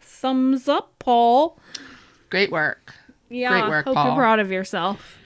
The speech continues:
Speaker 1: <laughs>
Speaker 2: I was, I will say, just speaking of the name Paul, I was
Speaker 1: Mm-hmm.
Speaker 2: one of those people on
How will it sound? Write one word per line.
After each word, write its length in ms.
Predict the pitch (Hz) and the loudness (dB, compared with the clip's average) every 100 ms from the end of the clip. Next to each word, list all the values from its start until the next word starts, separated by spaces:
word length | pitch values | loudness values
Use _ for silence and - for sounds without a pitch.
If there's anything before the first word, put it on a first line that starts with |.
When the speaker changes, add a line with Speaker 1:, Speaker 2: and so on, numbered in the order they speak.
| _ - | _ -14
Speaker 1:
<laughs> 120 | 392 185 | -6 0
Speaker 2:
I 100 | 214 | 2
was, 500 | 226 226 262 311 - | 6 6 4 -2 2
I 100 | 202 | 4
will 160 | 202 202 | 4 2
say, 280 | - 180 156 | 2 2 2
just 160 | 170 | 0
speaking 360 | - 196 185 180 | -2 -4 -2 0
of 280 | 151 156 156 | 2 0 -2
the 80 | 160 | -2
name 340 | 151 147 156 | -2 -2 -4
Paul, 500 | 160 143 135 127 156 _ _ _ _ _ 247 | -4 -2 -2 -6 -12 _ _ _ _ _ 4
I 100 | 170 | 6
was 120 | 170 | 6
Speaker 1:
Mm-hmm. 60 | 208 | 4
Speaker 2:
one 60 | 190 | 2
of 100 | 170 | 4
those 320 | 165 170 165 | 2 2 -2
people 320 | - 165 143 | -4 -6 0
on 680 | 139 127 110 135 131 131 | 0 2 0 -2 -4 -10